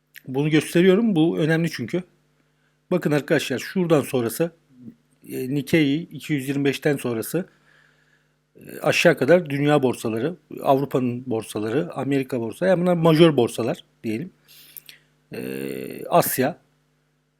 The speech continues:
borsaları, bakın her yer kan ağlıyor. Kan çıkmazsa para yok. E, düşmeye başladım böyle. Şimdi bütün dünyada artık risk iştahı, e,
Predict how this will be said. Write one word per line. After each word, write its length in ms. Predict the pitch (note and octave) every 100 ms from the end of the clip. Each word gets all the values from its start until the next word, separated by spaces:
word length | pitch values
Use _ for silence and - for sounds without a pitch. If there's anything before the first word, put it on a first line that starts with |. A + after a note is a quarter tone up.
| -
borsaları, 520 | C3 A#2 - A2+ C3+
bakın 240 | G3 C3+ C#3
her 140 | E3+
yer 220 | B2+ F3
kan 160 | F3+ D#3
ağlıyor. 340 | A#2+ G#2 E3 - _ _ _ _ _
Kan 160 | - E3
çıkmazsa 480 | - - B2 - E3+
para 180 | D#3
yok. 320 | D3+ - - _ _ _ _ _ _ _ _ _
E, 60 | A2 A#2+ A#2 A2 A2+ A2+
düşmeye 340 | C3 - D#3
başladım 420 | C3+ - A#2+ E3 F3
böyle. 280 | C#3+ A#2+ - _ _ _ - - - -
Şimdi 200 | - F3+
bütün 240 | F#3 B3+
dünyada 360 | G3+ F3 D#3+ G#3+
artık 280 | - F#3 G#3
risk 220 | - G3
iştahı, 460 | - - D#3+ G#3+ - _ _
e, 80 | -